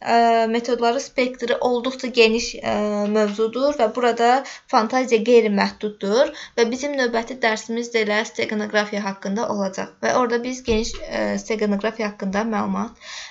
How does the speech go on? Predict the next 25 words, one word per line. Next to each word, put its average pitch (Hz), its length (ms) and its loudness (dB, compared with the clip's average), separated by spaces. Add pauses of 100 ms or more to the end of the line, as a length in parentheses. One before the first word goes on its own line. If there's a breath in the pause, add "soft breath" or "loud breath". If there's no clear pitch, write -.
(120 loud breath)
verəcəyik. 208 420 4
Hey. - 240 -4 (1300 loud breath)
Ə, 254 80 6 (380)
gərək 349 440 8 (140)
kriptoqrafiyaya 254 840 4
qeyd 359 240 0
etmək 311 320 0
lazımdır 254 520 4
ki, 247 200 0
əvvəl 247 380 4 (240)
onu 247 300 0
da 233 180 0 (340 loud breath)
deyim 233 240 6
ki, 233 160 -2
qeyd 254 240 -2
et-, 226 220 -2 (480)
qeyd 240 260 2
edim 214 160 0
ki, 269 220 -2
informasiyanın 294 760 2
ən 285 240 4
səmərəli 226 540 4
mühafizəsi 233 640 0
bu 294 160 -6
göstərilmiş 262 800 4